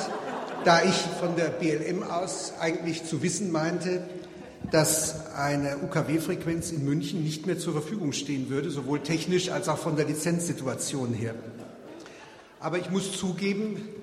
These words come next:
ich bin in meiner eigenen Überheblichkeit eines Besseren belehrt worden, denn seit Herbst zweitausendvier sendet Radio Horeb täglich auf einer U-K-W-Frequenz in München.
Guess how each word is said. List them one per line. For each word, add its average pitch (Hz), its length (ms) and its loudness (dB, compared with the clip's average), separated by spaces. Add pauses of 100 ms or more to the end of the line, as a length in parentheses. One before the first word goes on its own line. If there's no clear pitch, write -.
(140)
ich - 160 -10
bin 180 140 4
in 165 100 4
meiner 143 300 4
eigenen 180 400 6
Überheblichkeit 160 880 2
eines 165 260 -4
Besseren 147 400 -2
belehrt 120 460 -4
worden, 131 380 0 (540)
denn 180 120 10 (220)
seit 165 340 4
Herbst - 460 4
zweitausendvier 160 920 0
sendet 170 420 -4
Radio 147 380 -4
Horeb 160 360 0
täglich 160 440 -2
auf 165 140 -4
einer 147 180 -2
U-K-W-Frequenz 139 960 -2
in 139 140 4
München. 117 420 0